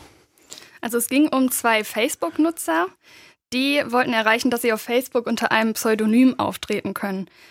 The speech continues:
Facebook hat aktuell in seinen Nutzungsbedingungen stehen, dass jeder, der ein Konto einrichten will, auch seinen richtigen Namen angeben muss.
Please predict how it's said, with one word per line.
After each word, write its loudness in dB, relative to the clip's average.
Facebook 6
hat 4
aktuell 4
in 4
seinen 6
Nutzungsbedingungen 2
stehen, 2
dass -4
jeder, 4
der 2
ein 0
Konto 2
einrichten 0
will, 2
auch -2
seinen 0
richtigen 0
Namen 0
angeben -6
muss. -8